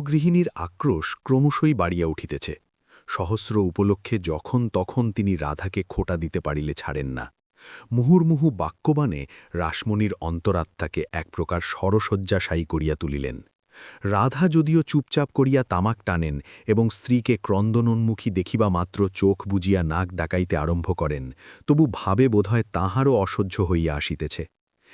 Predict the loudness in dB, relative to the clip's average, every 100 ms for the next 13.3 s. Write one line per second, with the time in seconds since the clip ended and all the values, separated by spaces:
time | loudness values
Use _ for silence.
0 | -20 _ 2 4 4 4 4 4 2 2
1 | 2 2 2 0 0 0 0 0 0 0
2 | 2 2 2 2 2 2 0 -2 -2 0
3 | -2 -2 -8 _ _ _ -20 -14 0 4
4 | 4 4 2 2 2 2 0 0 0 0
5 | -2 2 0 0 0 0 0 0 0 -4
6 | -4 -2 2 2 0 -4 -4 _ -2 -2
7 | -4 -6 -2 -4 -4 -10 -10 -6 -4 -2
8 | 0 2 0 -2 -4 -4 0 0 2 2
9 | 2 -2 -6 _ _ -20 2 4 6 4
10 | 4 2 2 2 0 0 0 2 2 2
11 | 2 2 0 0 0 2 4 2 0 2
12 | 2 0 0 0 0 -2 -4 -8 -2 -2
13 | 2 2